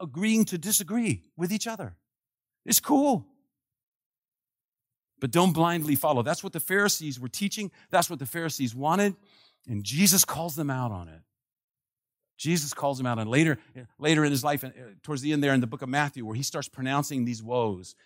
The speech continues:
And if you ever read that and stop and think about what he's saying, you know, "Woe to you, you whitewashed sepulchres.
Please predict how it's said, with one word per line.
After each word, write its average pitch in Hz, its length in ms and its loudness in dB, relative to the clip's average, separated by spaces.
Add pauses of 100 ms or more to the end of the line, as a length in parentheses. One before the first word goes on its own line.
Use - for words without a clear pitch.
And 143 80 -6
if 160 80 2
you 208 100 0
ever 156 140 2
read 143 280 -2
that 117 180 2
and 110 80 -8
stop 139 300 -2
and 107 100 -8
think 156 320 -2
about 107 220 -4
what 120 300 -4
he's 113 200 -10
saying, 85 500 -10 (440)
you 127 80 -6
know, 110 120 -4
"Woe 127 380 2
to 123 60 2
you, 123 240 -6 (180)
you 127 160 -4
whitewashed 117 800 -2
sepulchres. 92 580 -12